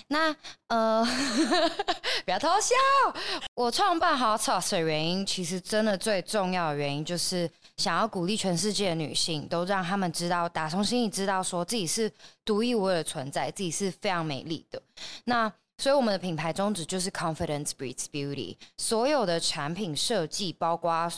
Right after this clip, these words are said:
其-，刚刚有提到的实体活动，其实都是环绕这个主题。对，那为什么我会想要做这件事情，其实是可以追究到我以前在，呃，宜兰打工换宿的时候，然后那时候其实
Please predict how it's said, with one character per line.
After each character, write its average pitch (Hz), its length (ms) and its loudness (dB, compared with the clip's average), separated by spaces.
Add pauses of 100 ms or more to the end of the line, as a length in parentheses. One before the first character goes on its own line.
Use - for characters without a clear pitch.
其-， - 340 -2
刚 185 220 0
刚 180 140 0
有 160 60 -4
提 156 280 -4
到 175 180 0
的 143 140 -4
实 156 240 0
体 156 180 -4
活 131 240 -4
动， 156 240 -2
其 190 220 0
实 202 180 -2
都 202 160 0
是 214 120 0
环 151 200 0
绕 175 140 0
这 175 160 -2
个 131 140 -4
主 - 260 -12
题。 - 240 -8 (460)
对， 214 220 0
那 285 220 0 (380)
为 370 160 2
什 240 160 0
么 170 140 2
我 156 40 0
会 226 140 0
想 202 180 0
要 180 60 0
做 247 160 -2
这 226 100 0
件 214 140 2
事 233 160 0
情， 190 180 -2
其 170 240 -2
实 175 160 -2
是 214 380 -2 (260)
可 - 80 -2
以 269 120 2
追 214 260 0
究 226 180 2
到 208 200 2
我 160 160 2
以 170 100 -6
前 147 440 -4
在， 160 440 -2 (320)
呃， 156 320 -2
宜 180 200 -4
兰 170 220 0
打 156 160 -4
工 175 160 -2
换 208 200 -2
宿 185 180 0
的 131 80 -2
时 - 220 -4
候， 139 240 -2
然 160 100 -2
后 240 60 0
那 330 120 4
时 - 140 0
候 214 380 2
其 - 200 -2
实 180 400 -2